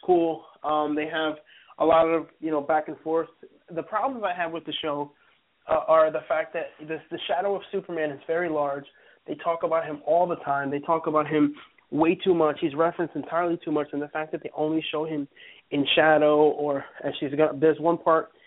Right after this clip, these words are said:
in, I think, the second episode where she's about to pass out, and he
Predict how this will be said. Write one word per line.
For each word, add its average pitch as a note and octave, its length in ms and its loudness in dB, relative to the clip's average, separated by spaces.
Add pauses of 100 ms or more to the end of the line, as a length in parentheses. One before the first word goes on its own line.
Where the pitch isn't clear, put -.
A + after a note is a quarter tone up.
(220)
in, D#3 240 0
I D#3 120 0
think, E3+ 180 -4
the - 140 -20
second E3+ 240 0
episode D#3+ 260 0
where D3 160 0
she's D#3+ 140 -2
about D3+ 220 0
to C#3+ 60 -14
pass D3 300 -6
out, E3 280 2 (400)
and D3 120 -4
he E3 100 4